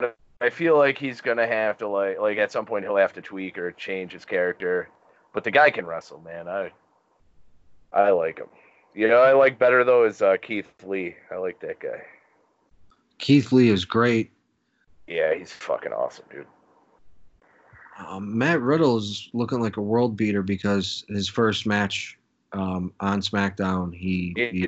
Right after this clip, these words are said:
Speaker 2: beats
Speaker 1: right?
Speaker 2: A J. Yeah, he beats A J.
Speaker 1: Yeah.
Speaker 2: It's like, wow. But Keith Lee, big, athletic.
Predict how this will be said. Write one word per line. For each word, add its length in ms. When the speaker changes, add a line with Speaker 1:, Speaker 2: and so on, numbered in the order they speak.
Speaker 2:
beats 140
Speaker 1:
right? 220
Speaker 2:
A 40
J. 100
Yeah, 300
he 80
beats 240
A 140
J. 260
Speaker 1:
Yeah. 60
Speaker 2:
It's 200
like, 200
wow. 800
But 260
Keith 320
Lee, 380
big, 400
athletic. 800